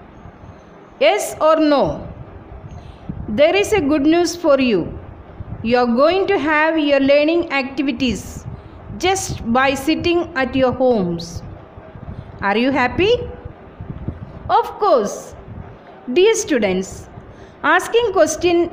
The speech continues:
is a part and parcel of our lives. Questions comes to our minds like anything.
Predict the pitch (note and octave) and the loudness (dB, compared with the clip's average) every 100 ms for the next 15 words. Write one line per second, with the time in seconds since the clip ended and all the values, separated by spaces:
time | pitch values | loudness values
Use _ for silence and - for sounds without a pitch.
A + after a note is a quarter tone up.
0 | - C#4 C4+ D4 C#4+ D4 D4+ E4 E4 F#4 | -2 -2 2 0 0 0 2 2 2 2
1 | F#4+ F#4 D4+ C#4 C#4+ - D#4+ D#4+ D4 C4 | 2 2 2 2 2 0 0 2 2 2
2 | C4 C4 B3 B3 A#3+ G3+ E3 - - - | 4 2 2 4 4 2 0 -4 -12 -14
3 | - - - - - - - - - - | -10 -12 -10 -16 -16 -18 -16 -16 -16 -18
4 | - C#4+ C#4+ E4+ F#4 F#4 - D#4 D#4+ D#4+ | 0 2 2 2 2 2 2 4 4 2
5 | F4 D4+ C#4 C4 B3+ C4 D4 D#4 - - | 4 4 4 4 4 4 2 0 -6 -14
6 | - B3 B3+ B3+ B3 G#3 F#3 F3+ | -2 0 2 2 2 2 0 0